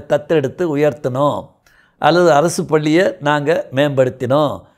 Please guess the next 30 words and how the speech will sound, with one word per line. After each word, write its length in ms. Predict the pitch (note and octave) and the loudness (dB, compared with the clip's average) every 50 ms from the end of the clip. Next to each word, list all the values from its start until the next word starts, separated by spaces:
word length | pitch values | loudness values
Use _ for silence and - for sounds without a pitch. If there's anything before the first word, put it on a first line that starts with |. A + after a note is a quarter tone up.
| _ _ - | _ _ 0
ஒரு 140 | D3 D#3 D#3+ | 0 2 2
கிராமத்தை 500 | B2+ D3 D#3+ E3 F3+ G3 G3 G3+ D#3 F3+ | 2 2 2 4 4 2 0 0 -2 -2
தத்தெடுத்து 580 | D3+ - D#3+ D3+ D3+ - E3+ D#3+ D3+ D3 D3+ F3+ | -4 -2 -2 -2 0 -2 -2 -2 -2 -4 -2 -2
எல்லா 240 | E3 D3 D#3+ F3 F#3+ F3+ | -2 -2 0 0 0 0
வசதியும் 380 | F3 E3 E3+ - F#3+ F#3 E3+ D3+ | 0 -2 -4 -4 -4 -4 -4 -2
உள்ளதை 240 | D3+ D3+ D3+ D#3+ D#3 | 0 0 0 0 0
நாங்க 220 | D3+ D3 C#3 C#3 C3+ | 0 -2 -4 -6 -6
மாத்தினோம் 600 | B2 B2+ D3 D3+ - - C3+ B2 C#3+ D#3+ D#3 B2+ G#2 - _ _ _ _ _ _ _ | -4 -4 -4 -4 -4 -8 -6 -4 -2 -2 -2 -4 -6 -10 _ _ _ _ _ _ _
அப்படின்னு 440 | - C3+ D3 D3 - E3 F#3 F3+ F3 | -2 -2 -2 -2 -2 -6 -6 -4 -4
எங்கேயாவது 500 | D3+ D3+ E3 E3 F3+ F3+ F3+ F#3+ G#3 A3 G3+ | -4 -4 -2 0 2 4 4 4 2 0 -2
பொதுப்பணி 480 | C#3+ D#3 E3+ F3 G3 F3 F3+ G3 F#3 F#3+ | -2 -2 -2 -2 -2 -4 -4 -6 -6 -4
செஞ்சிருக்காங்களா, 760 | - D3+ D#3 D#3+ E3+ D#3+ D3+ - D#3+ D#3 D3 C#3+ C#3+ D#3 E3+ E3+ | -4 -6 -2 -2 -2 -2 0 -2 -2 0 0 2 2 2 2 0
நாட்டுக்கு 400 | D3 C#3+ D#3 D#3 - F3 C#3 E3+ | -2 -4 -6 -4 -6 -10 -10 -6
நன்மை 280 | D3+ C#3+ D3 D#3+ E3 | -6 -6 -4 -6 -6
செஞ்சிருக்காங்களான்னு 800 | C#3 D3 D3 D3 D#3+ C#3+ - D3 D3 C#3 C#3+ C#3+ C#3 D3 E3 A3 C4+ - _ _ _ _ _ _ _ _ _ | -6 -6 -6 -6 -8 -6 -6 -6 -6 -4 -2 -2 -2 -2 -2 -6 -10 -12 _ _ _ _ _ _ _ _ _
நீங்க 240 | - D3+ F3 F3+ F#3 | -6 -6 -2 0 0
சிந்திச்சு 520 | E3 - F#3 G3+ A3 B3+ B3 - - A#3 E3+ | 0 0 0 0 0 0 0 -2 -2 -8 -2
பார்க்கணும். 460 | - C#3 B2+ B2 A#2+ - F2 E2 - _ _ _ _ _ _ _ _ _ _ _ _ _ _ _ _ _ _ _ - | 0 0 0 0 -2 -6 -10 -10 -16 _ _ _ _ _ _ _ _ _ _ _ _ _ _ _ _ _ _ _ 2
பெரிய 380 | C#3+ D3+ E3+ F#3 F#3+ G#3 A3 | 2 4 4 2 2 2 2
பள்ளிக்கூடம் 440 | G#3+ F3 E3+ F#3+ G3 G3+ G3+ F#3 D#3+ | 4 4 2 4 4 4 4 4 2
வச்சு 180 | D#3 - - A3+ G#3+ | 2 0 2 2 4
அதுலேயும் 420 | E3 D#3 D#3+ A3 A#3+ B3 A#3+ G3+ | 4 4 2 2 0 0 2 4
கொள்ளையடிப்பான், 540 | G3 F3+ F3+ F3 D#3 C3+ G#2 - G#2+ F#2+ - _ - - - - D3 C3 | 4 4 4 4 2 0 -4 -6 -10 -10 -8 _ -8 -4 0 0 0 2
அதுலேயும் 480 | B2+ C#3 D3+ D#3+ E3 E3+ F3 G3 A#3+ - - _ _ _ _ _ _ | 2 0 0 0 0 -2 -2 -4 -6 -10 -14 _ _ _ _ _ _
சி 140 | - - F#3+ E3+ | -2 -2 0 2
பி 120 | D#3 E3+ | 4 4
எஸ் 200 | E3 D#3+ D#3+ - E3+ | 4 2 2 -2 -6
இ 40 | D3+ | -4
பள்ளி 260 | - D#3 D#3 D#3+ E3 | -2 -2 0 2 2
வச்சு 320 | D#3 C#3+ C3+ - - F3+ | 2 2 -2 -4 -6 -4